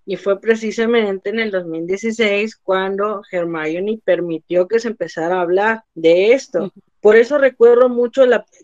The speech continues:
Speaker 1: que ya, ya recorrí bien, es la primera misión del juego de Wizards Unite, es la de criaturas mágicas, es la primera, primera misión.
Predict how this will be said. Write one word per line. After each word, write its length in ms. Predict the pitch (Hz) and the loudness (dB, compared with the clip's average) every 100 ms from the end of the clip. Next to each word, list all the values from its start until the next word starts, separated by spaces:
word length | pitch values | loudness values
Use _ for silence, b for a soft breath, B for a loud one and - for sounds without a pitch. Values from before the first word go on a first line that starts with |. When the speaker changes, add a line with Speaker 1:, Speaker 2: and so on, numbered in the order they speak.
| _ | _
Speaker 1:
que 260 | 208 196 185 | -4 -4 -2
ya, 280 | 202 220 | -2 0
ya 160 | 208 214 | 0 -2
recorrí 400 | 233 226 196 190 | -4 -4 -2 0
bien, 240 | 202 226 233 | 0 -2 -4
es 160 | 202 208 | -6 -2
la 240 | 247 262 | -2 -2
primera 540 | - 196 180 190 233 262 | -4 -4 -4 -2 0 0
misión 680 | 254 196 - 202 226 269 - _ | 0 -6 -8 -4 -4 -4 -8 _
del 500 | 190 180 175 170 165 | -4 -2 -2 -2 -4
juego 320 | - 196 202 208 | 2 4 4 0
de 80 | |
Wizards 340 | 170 165 - 180 | 0 -2 -8 -10
Unite, 460 | 175 185 220 233 - | -8 -4 -4 -6 -6
es 120 | 196 | -2
la 120 | 208 | -2
de 100 | 214 | -2
criaturas 480 | - 165 - 180 185 | -4 -8 -2 -2 -2
mágicas, 560 | 202 226 - - 202 - | -4 -6 -8 -20 -18 -12
es 100 | 190 | -4
la 160 | 254 262 | -4 -2
primera, 460 | 202 190 240 247 | -4 -2 -2 -2
primera 320 | 220 185 196 | -2 -6 -4
misión. 460 | 214 180 160 196 196 | -6 -6 -8 -10 -10